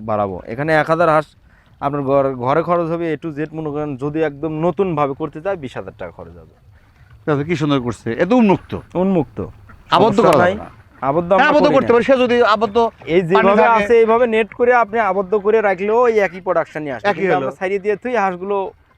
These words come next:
Speaker 1: একটু
Speaker 2: না,
Speaker 1: পাখা
Speaker 2: হয়তো
Speaker 1: টাখা
Speaker 2: আপনার
Speaker 1: বাড়াইতে
Speaker 2: এখানে,
Speaker 1: পারি।
Speaker 2: আমি যেটা বলতে চাই, হয়তো আপনার এখানে চলন বিল আছে,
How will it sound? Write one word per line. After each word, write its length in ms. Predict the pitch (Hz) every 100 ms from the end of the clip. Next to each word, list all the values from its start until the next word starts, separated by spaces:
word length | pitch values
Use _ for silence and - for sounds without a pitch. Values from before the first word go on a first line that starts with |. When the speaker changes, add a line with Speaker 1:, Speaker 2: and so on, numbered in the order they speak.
| _ -
Speaker 1:
একটু 160 | 147 156
Speaker 2:
না, 60 |
Speaker 1:
পাখা 180 | 170 160
Speaker 2:
হয়তো 200 | 160 175
Speaker 1:
টাখা 120 | 226
Speaker 2:
আপনার 120 | 202
Speaker 1:
বাড়াইতে 220 | 220 220 240
Speaker 2:
এখানে, 180 | 240
Speaker 1:
পারি। 120 | 226 165
Speaker 2:
আমি 100 | 202
যেটা 160 | 226
বলতে 140 | 226 202
চাই, 140 | 214
হয়তো 160 | 220 233
আপনার 200 | 208 220
এখানে 80 |
চলন 240 | 226 226 190
বিল 120 | 160
আছে, 260 | 113 -